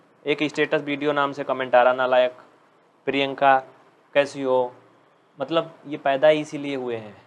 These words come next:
इनको ना पढ़ना है, ना पढ़ने देना है। भैया, निवेदन है बाबू, अगर कक्षा नौ में हो तो पढ़ लो, अभी टाइम है, ठीक है। तो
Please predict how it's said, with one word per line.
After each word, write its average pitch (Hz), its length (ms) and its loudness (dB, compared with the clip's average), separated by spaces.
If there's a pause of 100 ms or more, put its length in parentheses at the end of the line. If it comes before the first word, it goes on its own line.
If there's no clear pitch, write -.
(260)
इनको 139 260 -4
ना 151 120 0
पढ़ना 135 400 0
है, 143 280 -2
ना 139 140 -4
पढ़ने 117 320 -4
देना 107 280 -14
है। 104 160 -20 (420)
भैया, 131 240 -2
निवेदन 135 520 -2
है 123 100 -4
बाबू, 120 320 -2
अगर 127 240 0
कक्षा 127 320 -4
नौ 135 220 0
में 147 120 -2
हो 123 120 -2
तो 131 140 -6
पढ़ 120 240 2
लो, 135 180 -4 (500)
अभी 131 200 -6
टाइम 113 340 -4
है, 110 60 -10
ठीक 131 240 -8
है। 170 140 0 (1040)
तो - 60 -2